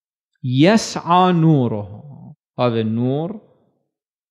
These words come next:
بين أيديهم وبأيمانهم. لماذا هذا النور يسعى؟ لعله لأنهم يسعون،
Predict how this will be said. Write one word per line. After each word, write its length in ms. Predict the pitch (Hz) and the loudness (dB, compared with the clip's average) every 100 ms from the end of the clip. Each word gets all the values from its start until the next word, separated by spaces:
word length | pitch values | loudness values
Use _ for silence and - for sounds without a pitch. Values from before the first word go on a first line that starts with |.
| _ _ _ _ _ _ _ _ _ _ - | _ _ _ _ _ _ _ _ _ _ -6
بين 380 | 123 139 151 | 2 2 2
أيديهم 960 | 165 170 170 165 160 170 160 175 190 214 - _ - | -2 -2 -2 -4 -4 -2 -2 -2 -4 -8 -12 _ -4
وبأيمانهم. 1000 | 131 117 107 104 104 104 104 104 110 - _ _ _ _ _ _ _ _ _ _ _ _ _ _ _ _ _ _ _ _ _ - - - | 0 0 -2 -6 -10 -12 -12 -14 -18 -20 _ _ _ _ _ _ _ _ _ _ _ _ _ _ _ _ _ _ _ _ _ -20 -20 -4
لماذا 680 | 147 160 190 208 240 202 175 | 0 4 4 2 0 0 0
هذا 440 | 156 147 151 139 135 | 0 0 -2 -2 -4
النور 580 | 131 127 127 131 123 | -4 -4 -2 0 0
يسعى؟ 1200 | 120 113 117 117 113 - 107 104 110 107 120 139 160 _ - | 0 0 2 2 0 -6 -6 -4 -4 -4 -8 -14 -16 _ -4
لعله 1300 | 147 156 156 127 170 185 147 123 117 113 107 135 151 | 4 6 4 2 0 2 2 2 0 -2 -4 -4 -2
لأنهم 1160 | 139 131 127 - - 202 214 202 202 170 202 208 | 2 4 4 0 -2 0 0 0 2 2 2 0
يسعون، 1400 | 185 123 107 - 135 - 127 123 117 113 113 113 113 123 | 0 0 0 -6 -8 0 2 2 2 -2 -4 -8 -10 -10